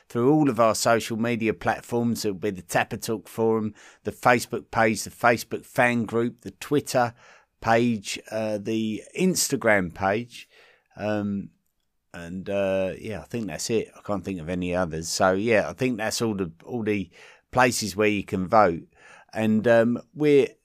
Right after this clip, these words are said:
narrowing it down. So each week we're eliminating a team until we get down to a grand final. At the moment, we're in the round of thirty-two. And last week was match number fourteen, which,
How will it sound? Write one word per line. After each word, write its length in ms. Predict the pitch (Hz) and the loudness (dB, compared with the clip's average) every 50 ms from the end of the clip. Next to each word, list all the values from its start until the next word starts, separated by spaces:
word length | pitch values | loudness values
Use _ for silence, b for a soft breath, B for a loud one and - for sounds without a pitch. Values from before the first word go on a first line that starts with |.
| _ - - - | _ -18 -16 -10
narrowing 580 | 131 127 165 175 180 185 180 165 156 147 143 135 | -4 0 4 4 4 6 6 4 6 4 4 4
it 180 | 131 98 - - | 2 0 -2 -2
down. 300 | 131 135 123 120 107 107 | 0 0 0 0 0 -2
So 240 | - - 110 117 | 0 0 2 2
each 260 | 127 127 110 - - - | 2 0 -2 -4 -4 -2
week 280 | 165 117 104 - - | -2 -2 -2 -4 -2
we're 220 | 110 110 107 104 104 | 0 2 2 2 2
eliminating 720 | 113 120 120 113 107 107 104 107 104 - - 107 95 98 | 2 2 2 2 4 4 4 4 2 0 -4 -4 -2 -2
a 80 | 90 | -2
team 460 | - - - 110 107 104 101 98 95 | -4 0 2 2 2 2 2 0 -2
until 300 | 95 92 82 - - 107 | -2 -4 -4 -2 -2 -2
we 120 | 101 98 95 | -2 -2 -4
get 220 | - 104 - - | -4 -6 -6 -6
down 240 | - 107 110 110 104 98 | -8 -6 -6 -4 -6 -4
to 120 | - 104 | -2 -4
a 60 | 101 | -4
grand 400 | 87 - 113 110 107 104 98 87 | -2 2 4 4 4 4 4 0
final. 520 | - - - 113 110 107 104 87 78 73 76 | -2 0 2 2 2 2 2 -2 -4 -8 -10
At 60 | 76 | -12
the 80 | - 110 | -10 0
moment, 560 | 135 156 165 160 131 104 87 90 101 78 65 | 4 6 6 6 6 4 2 0 -2 -4 -4
we're 180 | 87 107 110 | -2 0 0
in 120 | 110 107 107 | 0 0 0
the 80 | 104 | 2
round 320 | 98 113 113 107 104 92 87 | 4 4 6 6 4 2 -2
of 60 | - | -8
thirty-two. 960 | - - 117 107 95 - - 104 90 - - - 135 117 90 65 62 65 - - _ _ B B B B B B B B B B _ - | -2 0 2 2 2 0 -2 -10 -8 -6 -2 0 2 2 2 0 -4 -10 -16 -18 _ _ B B B B B B B B B B _ -4
And 320 | 110 113 110 113 110 104 | -2 0 2 2 0 0
last 480 | 110 113 127 151 165 160 - - - - | 2 6 8 8 8 8 6 2 -6 -4
week 340 | - - - 101 101 101 - - - | -2 -2 -2 -4 -6 -8 -16 -20 -12
was 440 | 76 98 104 101 101 90 - - - | -4 0 0 2 2 0 -2 -6 -4
match 340 | 113 113 92 - - - | -4 -4 -4 -6 -6 -4
number 240 | 113 107 104 98 98 | -2 -2 0 -2 -4
fourteen, 880 | - - - 127 117 110 - - - 143 131 120 101 85 82 85 87 87 B B B B B B B | -6 -6 -4 -2 -2 -2 -2 -2 2 2 4 4 2 0 -4 -8 -12 -14 B B B B B B B
which, 420 | - 113 107 - - - - - | -2 -2 -2 -2 -2 -8 -10 -10